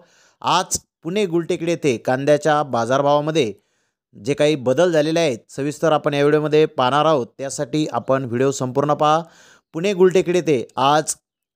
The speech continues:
नवीन व जुन्या कांद्याच्या मिळून पंचेचाळीसपेक्षा जास्त कांदा गाड्यांची आवक दाखल झाली होती. सुपर कलर डबल पत्ती असलेल्या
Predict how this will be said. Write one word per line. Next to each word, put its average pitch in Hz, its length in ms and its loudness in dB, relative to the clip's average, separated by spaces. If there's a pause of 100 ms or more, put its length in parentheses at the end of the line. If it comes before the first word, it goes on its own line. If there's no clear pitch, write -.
(120)
नवीन 139 440 -2
व 139 240 0
जुन्या 143 300 0
कांद्याच्या 160 480 -2
मिळून 156 380 2 (500)
पंचेचाळीसपेक्षा 160 1080 0 (140)
जास्त 135 300 -2
कांदा 139 240 0
गाड्यांची 143 680 -2
आवक 120 240 0
दाखल 131 280 0
झाली 143 200 2
होती. 151 320 2 (840)
सुपर 202 320 0
कलर 214 240 -2
डबल 175 280 0
पत्ती 180 280 0
असलेल्या 175 420 0